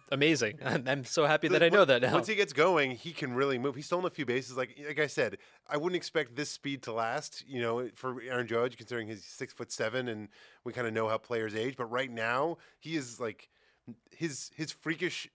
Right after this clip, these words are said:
Speaker 2: the nature of his freakish athleticism goes beyond just hitting the ball a hundred and twenty miles an hour.
Speaker 1: Yes, which is, which is, um, I think, a really big deal for the Yankees. So that's kinda how we're going about this, and I, I think it's cool. As we said, we're gonna make more changes in the future. I think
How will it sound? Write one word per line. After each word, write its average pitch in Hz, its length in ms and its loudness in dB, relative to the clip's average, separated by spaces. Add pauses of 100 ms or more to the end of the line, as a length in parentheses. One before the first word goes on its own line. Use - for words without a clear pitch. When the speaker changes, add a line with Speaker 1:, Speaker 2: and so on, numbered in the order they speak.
Speaker 2:
the 135 100 -2
nature 147 300 0
of 151 60 -4
his 127 120 -6
freakish 139 300 -6
athleticism 131 500 -4
goes 123 160 0
beyond 120 460 2
just 113 280 -4 (300)
hitting 135 200 -2
the 123 80 -2
ball 120 220 4
a 110 40 -2
hundred 113 220 -6
and 107 80 -12
twenty 107 180 -2
miles 98 240 -6
an 92 80 -8
hour. 98 320 -14
Speaker 1:
Yes, 135 300 -4
which 147 160 0
is, 123 220 -4
which 127 200 -2
is, 117 160 -6
um, 110 240 -4
I 120 120 -6
think, 120 160 -4
a 120 40 0
really 123 240 0
big 120 140 -2
deal 156 160 0
for - 100 -8
the 113 100 -4
Yankees. 110 280 -8
So 151 220 2 (240)
that's - 380 2
kinda 208 220 4
how 190 140 4
we're 180 160 4
going 170 180 4
about 165 260 4
this, - 220 -2
and 123 120 -2
I, 123 80 2
I 127 100 2
think 139 160 -2
it's 120 120 -6
cool. 127 180 4
As 113 100 0
we 123 60 -2
said, 127 260 0
we're 131 120 -2
gonna 127 120 2
make 123 160 -2
more 127 140 2
changes 127 320 -4
in 117 60 -6
the 117 80 -4
future. 156 420 0
I 123 40 2
think 120 260 -6